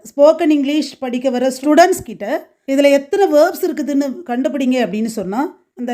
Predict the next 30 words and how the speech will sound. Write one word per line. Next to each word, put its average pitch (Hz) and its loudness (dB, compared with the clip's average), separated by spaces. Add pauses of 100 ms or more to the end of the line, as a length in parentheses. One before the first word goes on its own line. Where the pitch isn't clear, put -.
(120)
like, 302 2 (260)
play 262 2 (400)
ரெண்டுமே 381 2 (100)
வேர்ப் 269 4
அப்படின்னு 233 -6 (100)
சொல்றாங்க. 196 -8 (140)
அது 233 -8 (120)
தவறு. 214 -2 (320)
லைக் 349 2 (280)
மட்டும்தான் 320 2
மெயின் 208 -6
வேர்ப். 240 -2 (160)
ப்ளே 294 4 (180)
அப்படிங்கிற 214 -4 (120)
வேர்டு 233 -6 (100)
கூட 196 -8 (340)
to 359 6 (140)
அப்படிங்கிற 233 0
வேர்டு 247 0
முன்னாடி 220 -4
வரதுனால 190 -4 (420)
அது 196 -6
வந்து 220 0 (100)
இன்ஃபினிட்டிவே 320 2 (140)
தவிர 180 -8 (280)
அது 190 -6
வந்து 240 0
ஃபைனைட் 226 0
வேர்ப் 294 4 (120)
கிடையாது. 190 -4